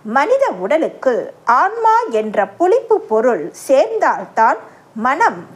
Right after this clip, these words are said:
பக்குவம் அடையும். மோரான பிறகு அது பாலாக மாற முடியாது. அதுபோல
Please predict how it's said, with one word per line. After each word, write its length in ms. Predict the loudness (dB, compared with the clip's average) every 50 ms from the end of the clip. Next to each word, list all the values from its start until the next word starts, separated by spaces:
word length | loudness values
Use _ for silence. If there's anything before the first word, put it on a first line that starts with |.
| -4
பக்குவம் 600 | -2 -2 -2 -2 -2 0 0 2 2 2 0 0 -4 -6
அடையும். 480 | -4 -2 0 -2 -2 -2 -4 -6 -6 -8 -12 -20 -20 -20 -20 -20 -16 -4
மோரான 600 | 0 2 4 4 4 2 0 -2 -2 -2 -4 -8 -10 -8 -6
பிறகு 380 | -4 -2 -2 0 0 0 0 -2 -4 -8 -14 -8 _
அது 300 | -2 -2 0 2 2 2 2 0 -4 -12 -10 -4 -2
பாலாக 640 | 0 2 2 2 2 0 0 -2 -2 -4 -4 -4 -4 -2 -2
மாற 300 | 0 0 0 0 0 -2 -4
முடியாது. 640 | -4 -6 -4 -2 -2 0 -2 -4 -6 -8 -12 -14 -14 -20 -20 -20 -20 _ _ -6 -2 -2 -2
அதுபோல 640 | -2 -2 -4 0 2 2 4 4 4 2 2